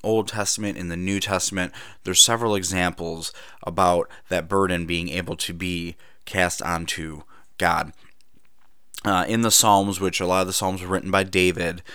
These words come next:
um, and then there was a few that were unknown authors and different muses, and so, uh, the Psalms were written, uh,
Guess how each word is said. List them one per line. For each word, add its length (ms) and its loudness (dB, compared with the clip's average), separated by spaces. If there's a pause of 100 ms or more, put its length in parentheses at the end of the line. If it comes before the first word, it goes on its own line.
(280)
um, 640 -2
and 180 -6
then 120 -4
there 100 -2
was 100 -2
a 60 -4
few 240 -4
that 240 2
were 320 2
unknown 400 0
authors 800 2
and 640 -14
different 280 -6
muses, 680 2
and 180 -10 (380)
so, 460 4
uh, 500 -2 (100)
the 200 -10
Psalms 400 2
were 60 -2
written, 580 0 (520)
uh, 640 -6